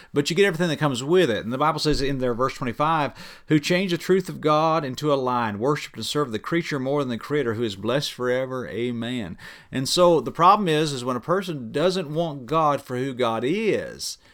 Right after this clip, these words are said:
they have to create another God or another theology in their own mind, and they have to go with that. And so when you reject who God is, you, you have to cer-, you have to fill that void with something.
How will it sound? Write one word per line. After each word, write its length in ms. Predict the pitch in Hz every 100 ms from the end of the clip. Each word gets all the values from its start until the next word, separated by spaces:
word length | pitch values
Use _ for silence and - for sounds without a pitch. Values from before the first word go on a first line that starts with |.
| _ _ _
they 80 | 147
have 160 | 208
to 100 | 175
create 320 | 170 - 180 151
another 300 | 143 196 208
God 420 | 139 123 95 80
or 180 | 95 123
another 280 | 147 196
theology 800 | 175 - 143 123 123 110 101 104
in 140 | 104 117
their 120 | 113
own 220 | 120 113
mind, 720 | 123 165 214 151 123 120 120 - - - _ _ _
and 220 | - 143
they 60 | 170
have 140 | 202
to 60 | 170
go 140 | 165
with 120 | 147
that. 520 | 135 208 214 92 55 -
And 180 | 151 131
so 240 | - 165
when 200 | 143 143
you 80 | 160
reject 380 | 151 139 240 196
who 100 | 208
God 260 | 196 180
is, 340 | 190 226 170 143
you, 80 |
you 260 | 160 147 185
have 200 | 247 277
to 140 | 190
cer-, 640 | 135 - - - - - 196
you 180 | 175 247
have 100 | 277
to 60 |
fill 200 | - 226
that 160 | 196 147
void 200 | 151 160
with 120 | 123
something. 600 | - 170 165 - 82 64